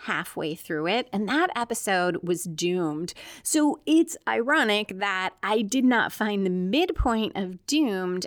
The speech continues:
as a story to be particularly, uh, significant. Buffy tells Riley it would be a huge black pit of a mistake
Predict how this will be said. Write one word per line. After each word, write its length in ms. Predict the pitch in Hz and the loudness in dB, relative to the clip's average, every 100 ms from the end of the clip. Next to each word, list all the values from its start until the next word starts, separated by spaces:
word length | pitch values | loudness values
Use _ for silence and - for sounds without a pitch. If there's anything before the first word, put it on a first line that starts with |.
| - | -4
as 320 | 180 170 170 | -4 -4 -6
a 60 | 185 | -8
story 560 | - 190 170 165 165 165 - - | -4 0 0 2 0 -4 -12 -2
to 180 | - 226 | 0 2
be 220 | 240 226 | 0 0
particularly, 2000 | 233 - - - 254 269 269 240 208 202 190 185 190 190 180 180 180 175 170 151 - | -4 -6 -6 -6 -6 -4 -4 -4 -2 -2 -2 -2 -2 -2 -2 -2 -2 0 2 0 -2
uh, 180 | 95 92 | -6 -4
significant. 920 | - 226 202 160 - - - - 185 - - - - _ | -2 0 0 -2 -4 -6 -6 -4 -4 -6 -10 -20 -20 _
Buffy 360 | - 196 208 190 | -2 0 0 -2
tells 380 | - 202 175 233 | -2 -4 -4 -4
Riley 460 | 233 277 247 233 | -2 0 2 2
it 80 | 214 | 2
would 160 | 196 185 | 2 2
be 160 | 180 | 0
a 20 | - | 0
huge 400 | - 302 226 - | 0 -2 -2 0
black 300 | 185 - - | 0 -2 -6
pit 180 | 214 | -8
of 80 | 190 | -6
a 60 | 170 | -6
mistake 640 | 170 - - 320 302 - | -6 -4 0 0 0 -6